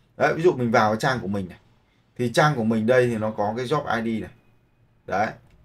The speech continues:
Mình vào trang của mình, mình có cái job I D này. Thì mình,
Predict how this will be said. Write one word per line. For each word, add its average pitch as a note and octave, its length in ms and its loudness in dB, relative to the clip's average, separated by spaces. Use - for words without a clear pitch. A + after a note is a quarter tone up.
Mình G#2+ 120 -6
vào G#2+ 260 -2
trang B2+ 260 -2
của G2+ 80 -6
mình, G2 260 -6
mình F#2+ 180 -10
có G2 160 -4
cái B2 100 -6
job A2+ 320 -4
I A2 140 -6
D - 20 -8
này. F2+ 100 -16
Thì A2 60 -6
mình, G#2 280 -4